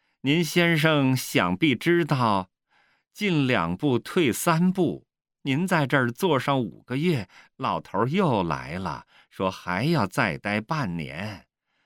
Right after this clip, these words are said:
哎，真像坦塔罗斯那样在吃苦。人们总是拖三拖四的，想一想吧，到山上来了。”“哦，您真出了个好主意。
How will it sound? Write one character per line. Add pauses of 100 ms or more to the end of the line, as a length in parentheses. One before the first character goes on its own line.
(460)
哎，
真
像
坦
塔
罗
斯
那
样
在
吃
苦。 (880)
人
们
总
是
拖
三
拖
四
的， (340)
想
一
想
吧， (200)
到
山
上
来
了。 (1300)
”“哦， (840)
您
真
出
了
个
好
主
意。